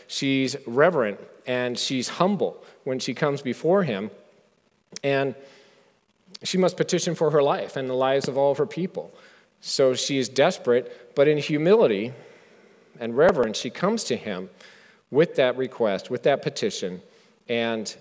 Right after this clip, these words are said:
the king grants her humble request, just like Jesus saved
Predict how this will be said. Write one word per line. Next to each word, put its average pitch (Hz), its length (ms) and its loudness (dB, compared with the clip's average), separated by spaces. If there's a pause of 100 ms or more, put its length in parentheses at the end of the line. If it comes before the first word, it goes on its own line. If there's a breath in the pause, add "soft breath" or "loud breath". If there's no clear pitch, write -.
(1040)
the 117 60 -8
king 131 300 -4
grants 104 500 -6
her 110 100 -10
humble 101 280 -8
request, 87 600 -10 (680 soft breath)
just 120 320 -4
like 110 340 -2
Jesus 117 640 -6
saved 104 460 -4